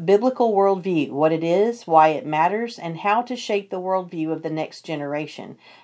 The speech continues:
by Josh Mulvihill of Renew a Nation.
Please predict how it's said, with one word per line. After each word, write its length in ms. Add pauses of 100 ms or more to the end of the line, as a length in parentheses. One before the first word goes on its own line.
(100)
by 160
Josh 640
Mulvihill 800 (260)
of 240
Renew 420
a 40
Nation. 560